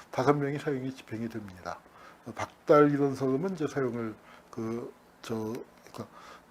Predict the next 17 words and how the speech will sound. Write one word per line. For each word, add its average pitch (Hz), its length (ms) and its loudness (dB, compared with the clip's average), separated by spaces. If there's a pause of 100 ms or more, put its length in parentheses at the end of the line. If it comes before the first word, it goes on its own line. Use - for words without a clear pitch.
병이 151 420 10
든 147 160 2
바람에 147 500 6 (720)
사형을 139 340 6
면했어요. 98 520 -6 (1040)
그래서 170 160 2
이제 147 340 4
그 135 140 2
조직이 139 340 0
깨져나가는데 139 880 2 (480)
이 160 120 2
북한에서 165 680 2
굉장히 156 800 -2 (380)
유명한 143 500 2
마동희라는 127 800 2
청년, 127 460 -4 (320)
예, 104 100 -14